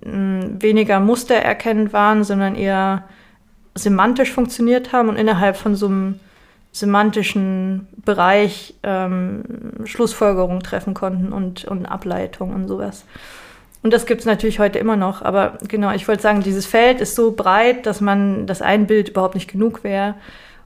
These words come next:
Und es ist nicht nur breit als technisches Feld, sondern auch einfach als Phänomen. Also klar, es gibt K I in Science Fiction, eben davon wollen wir uns ja eher distanzieren in den Bildern.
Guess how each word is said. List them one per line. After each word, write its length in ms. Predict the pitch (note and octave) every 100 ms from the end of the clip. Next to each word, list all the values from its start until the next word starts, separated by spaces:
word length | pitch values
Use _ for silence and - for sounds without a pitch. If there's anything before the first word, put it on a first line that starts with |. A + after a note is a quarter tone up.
| _
Und 640 | G3 F#3+ F#3 F#3 F3+ - _ _ _ _ -
es 180 | F#3 F3+
ist 80 | F#3
nicht 180 | G3+
nur 120 | G3+ G3
breit 240 | F#3+ F#3
als 100 | -
technisches 460 | - A#3+ A#3 G3+ -
Feld, 260 | G3+ G3
sondern 240 | G3 F#3+ F#3
auch 140 | F#3+
einfach 280 | - F#3 G3
als 160 | F#3
Phänomen. 640 | - G3 G3 G3+ A3+ A3+ G3
Also 300 | F#3 F3+ F3+ - -
klar, 280 | - F#3+
es 120 | F3+ -
gibt 200 | F#3 -
K 100 | G3
I 80 |
in 100 | G3+
Science 260 | F#3+ F#3+ F3+
Fiction, 420 | B3+ B3+ - A3+
eben 180 | G3+ G3+
davon 380 | G3 G3 G3+ F#3
wollen 160 | G3
wir 80 | F#3+
uns 120 | G3
ja 80 | G3
eher 140 | F#3+ F#3+
distanzieren 640 | F#3+ - G3 F#3 A#3+ A#3+
in 120 | A#3
den 80 | A3
Bildern. 400 | G#3+ A3+ A3 A3